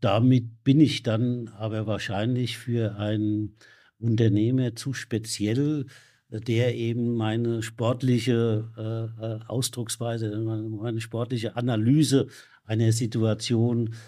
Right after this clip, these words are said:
scheinbar nicht so recht einordnen kann. Also ich denke mal, äh, dass es dann andere Menschen gibt, ne, wie, äh, zum Beispiel damals den Herrn Hilke, der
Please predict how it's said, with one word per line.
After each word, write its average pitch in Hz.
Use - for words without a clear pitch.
scheinbar 110
nicht 110
so 117
recht 104
einordnen 101
kann. 82
Also 98
ich 107
denke 107
mal, 110
äh, 101
dass 104
es -
dann 104
andere 117
Menschen 113
gibt, -
ne, 110
wie, 101
äh, 95
zum 104
Beispiel 98
damals 92
den 90
Herrn 90
Hilke, 120
der 98